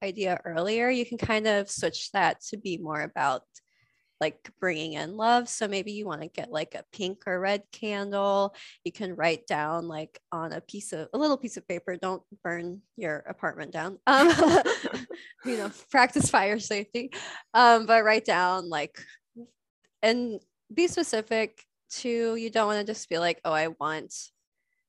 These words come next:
Speaker 1: you know, a partner," because that, y-, you know, anybody maybe can get a partner, but are they going to be good? <laughs>
Speaker 2: Yes. Good point.
Speaker 1: You know, writing down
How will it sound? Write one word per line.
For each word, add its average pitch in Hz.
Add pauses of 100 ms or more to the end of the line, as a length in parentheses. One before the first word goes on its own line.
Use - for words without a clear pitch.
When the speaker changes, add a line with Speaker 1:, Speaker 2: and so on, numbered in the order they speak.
Speaker 1:
you 208
know, 147
a 131
partner," 170
because 170
that, 160 (640)
y-, 226
you 269
know, 214
anybody 226
maybe 196
can 185
get 190
a 185
partner, 160
but 160
are 165
they 160
going 160 (120)
to 156
be 143
good? 196
<laughs> -
Speaker 2:
Yes. 185 (500)
Good 208
point. 165 (180)
Speaker 1:
You 294
know, 233
writing 254
down 208